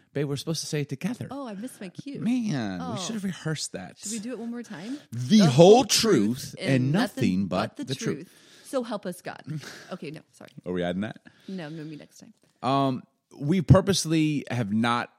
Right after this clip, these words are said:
Speaker 1: like, rehearsed, um,
Speaker 2: Which I get nervous about. Just
Speaker 1: topics.
Speaker 2: it makes me a little anxious.
Speaker 1: We ha-, I'm not sitting here. I don't have any notes in front of me. We don't have an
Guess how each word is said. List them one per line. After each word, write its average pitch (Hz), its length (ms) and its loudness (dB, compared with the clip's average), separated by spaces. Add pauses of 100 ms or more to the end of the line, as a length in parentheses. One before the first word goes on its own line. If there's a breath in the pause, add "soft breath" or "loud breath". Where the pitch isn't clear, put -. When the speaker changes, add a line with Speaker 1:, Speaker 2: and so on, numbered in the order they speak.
(220)
Speaker 1:
like, 95 220 -6
rehearsed, 120 800 -4 (340)
um, 92 440 -4
Speaker 2:
Which 82 100 -4
I 82 100 -6
get 233 160 -8
nervous 175 320 -10
about. 135 320 -14
Just - 80 -20
Speaker 1:
topics. - 640 -4
Speaker 2:
it - 60 -10
makes - 200 -14
me 160 60 -14
a - 20 -14
little 147 200 -16
anxious. - 520 -20
Speaker 1:
We 120 160 0
ha-, 123 240 0
I'm 110 140 -2
not 117 160 -2
sitting 113 160 -4
here. 110 80 -2
I 107 40 -2
don't 107 40 -2
have 110 100 -4
any 120 120 2
notes 101 320 0
in 104 80 -4
front 104 180 -4
of 101 40 -2
me. 98 100 -4
We 90 100 -6
don't 95 100 -6
have 104 100 -6
an 107 140 -8